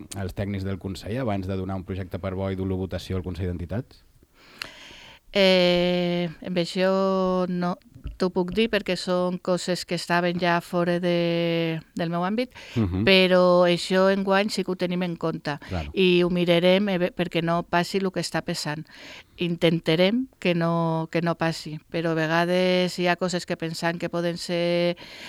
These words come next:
Speaker 2: de nostres, que serà més fàcil, que de, a lo millor en un principi varen dir que sí els propietaris i després s'han tornat enrere perquè les negociacions no han anat bé. No puc parlar de lo que no, de lo que no hi ha estat, no?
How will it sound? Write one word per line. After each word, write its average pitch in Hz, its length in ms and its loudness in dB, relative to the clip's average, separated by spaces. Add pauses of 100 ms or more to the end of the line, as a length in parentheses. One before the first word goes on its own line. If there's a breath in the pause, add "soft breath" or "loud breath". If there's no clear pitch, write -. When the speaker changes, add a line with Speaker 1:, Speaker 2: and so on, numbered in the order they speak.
(220 loud breath)
Speaker 2:
de 175 560 4
nostres, 196 420 0
que 185 80 -2
serà 170 260 0
més 175 220 -4
fàcil, 190 400 2
que 185 80 -2
de, 175 300 4
a 175 60 2
lo 175 100 -2
millor 180 240 0
en 185 60 0
un 180 40 -2
principi 185 480 0
varen 180 280 0
dir 180 260 0
que 180 120 -2
sí 185 220 0
els 175 140 0
propietaris 185 640 0
i 180 40 -2
després 175 300 -4
s'han 175 300 -2
tornat 180 340 -4
enrere 180 400 0 (460 loud breath)
perquè 180 560 2
les 180 180 2
negociacions 175 560 -2
no 175 80 0
han 175 100 -2
anat 175 160 -2
bé. 190 220 -2 (220)
No 190 160 4
puc 190 140 -6
parlar 185 340 2
de 196 120 0
lo 180 120 -4
que 170 200 -2
no, 170 440 -4 (320 loud breath)
de 208 80 6
lo 190 140 6
que 185 80 4
no 185 100 2
hi 185 100 4
ha 185 40 4
estat, 170 320 0
no? 185 280 -4